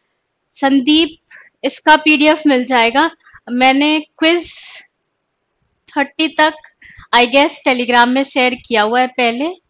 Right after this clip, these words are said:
and, uh, थर्टी वन से फ़ोर्टी तक I'll share tomorrow। क्विज number forty हो जाने के बाद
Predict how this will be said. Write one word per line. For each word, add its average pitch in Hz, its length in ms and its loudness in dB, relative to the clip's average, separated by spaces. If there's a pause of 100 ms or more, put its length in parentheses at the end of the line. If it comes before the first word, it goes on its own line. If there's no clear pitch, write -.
(460)
and, 196 420 -4
uh, 196 280 -6 (380)
थर्टी 254 260 2
वन 294 220 2
से 339 180 -4
फ़ोर्टी 269 440 -2
तक 320 280 -4 (500)
I'll 214 280 -2
share 226 460 -2 (920)
tomorrow। 190 440 -4
क्विज - 520 -4
number 262 280 2
forty 262 420 -2
हो 254 140 -2
जाने 247 320 0
के 247 120 -10
बाद 247 260 -2